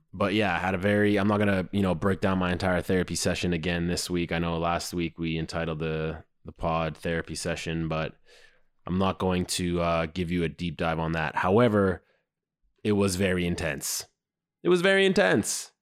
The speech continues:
Um, you know, we started delving into some insecurities, uh, you know, how I navigate relationships. And, oof, I gotta tell ya,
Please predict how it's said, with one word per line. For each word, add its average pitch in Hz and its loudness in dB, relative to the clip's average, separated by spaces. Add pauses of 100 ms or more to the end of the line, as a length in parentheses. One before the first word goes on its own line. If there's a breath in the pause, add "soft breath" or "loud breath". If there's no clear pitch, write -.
(120)
Um, 104 4
you 120 2
know, 120 6
we 127 6
started 123 4
delving 117 6
into 117 4
some 107 2
insecurities, 131 4 (580 soft breath)
uh, 101 4
you 104 4
know, 101 4
how 107 4
I 104 4
navigate 104 2
relationships. 113 2
And, 87 2
oof, - 2
I 98 2
gotta 110 4
tell 165 4
ya, 151 6